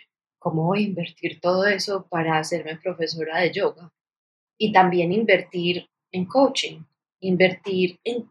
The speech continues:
todas estas cosas que yo hago que me dan felicidad. Y no se trata muchas veces que uno tiene, pues, que soltarse toda, y no se trata muchas veces que uno tiene que ganarse el baloto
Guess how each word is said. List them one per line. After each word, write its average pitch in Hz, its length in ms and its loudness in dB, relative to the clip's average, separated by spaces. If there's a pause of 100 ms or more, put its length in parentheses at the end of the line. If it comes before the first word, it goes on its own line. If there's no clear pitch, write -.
todas 254 460 4
estas 226 540 2
cosas 202 460 2
que 190 120 0
yo 185 160 4
hago 190 280 6
que 185 100 -12
me 175 160 0
dan 165 260 0
felicidad. 196 600 6 (680)
Y 214 100 -8
no 208 120 -2
se 233 140 2
trata 262 320 -2
muchas 247 340 -4
veces 233 360 2
que 247 100 -2
uno 233 160 0
tiene, 233 300 0
pues, 220 380 0
que 240 140 0
soltarse 202 1040 2
toda, 220 480 2 (420)
y 214 80 0
no 208 100 6
se 220 100 8
trata 240 280 4
muchas 233 300 0
veces 233 280 0
que 247 80 -4
uno 226 120 0
tiene 233 240 -4
que 202 140 0
ganarse 214 680 6
el 214 120 0
baloto 180 640 2